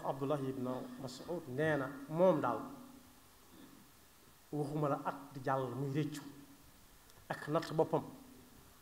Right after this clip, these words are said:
waaye réccu dara lu dul jant bu fenk ba so, mu xool xool xam ne digg ba mi ngi gën di jege si. Jant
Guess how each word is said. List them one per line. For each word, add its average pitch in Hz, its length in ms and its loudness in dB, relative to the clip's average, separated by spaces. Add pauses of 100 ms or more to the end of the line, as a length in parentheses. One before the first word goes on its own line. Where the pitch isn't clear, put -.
(540)
waaye 170 640 8
réccu 180 460 4
dara 180 160 8
lu 180 140 4
dul 165 160 4
jant 180 260 4
bu 143 160 -2
fenk 160 460 0
ba 151 140 4
so, 226 220 8 (1700)
mu 160 140 4
xool 170 360 6 (100)
xool 208 300 8 (2250)
xam 151 240 2
ne 147 180 -2 (320)
digg 143 240 -8 (120)
ba 185 80 6 (140)
mi 156 140 2
ngi 156 100 4
gën 151 120 2
di 139 100 0
jege 135 220 2
si. - 120 -8 (1300)
Jant 170 160 8